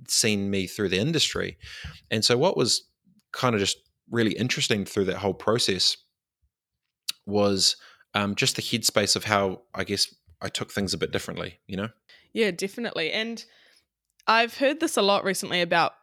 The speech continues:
Speaker 2: bias surrounding being young and trying to be taken seriously. So how did you deal with, with that bias, but then also you not,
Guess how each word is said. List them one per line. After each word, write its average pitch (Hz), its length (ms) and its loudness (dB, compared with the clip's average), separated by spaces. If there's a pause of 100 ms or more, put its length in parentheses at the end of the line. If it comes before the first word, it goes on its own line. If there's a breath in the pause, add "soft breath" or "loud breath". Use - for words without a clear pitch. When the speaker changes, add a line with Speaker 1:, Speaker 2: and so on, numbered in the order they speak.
(160)
Speaker 2:
bias 180 360 4
surrounding 165 720 -4
being 165 280 -2
young 160 240 -2
and 151 240 -10
trying 180 180 -2
to 165 60 -6
be 165 120 -2
taken 165 360 -8
seriously. 180 500 -4
So - 220 -2
how 240 180 2
did 311 200 -4
you 285 80 2
deal 196 280 0
with, 196 220 -4 (320 loud breath)
with 190 180 -4
that 202 240 2
bias, 175 320 2
but 175 160 -4
then 196 140 0
also 185 560 0 (340 loud breath)
you 202 160 -2
not, 196 220 -2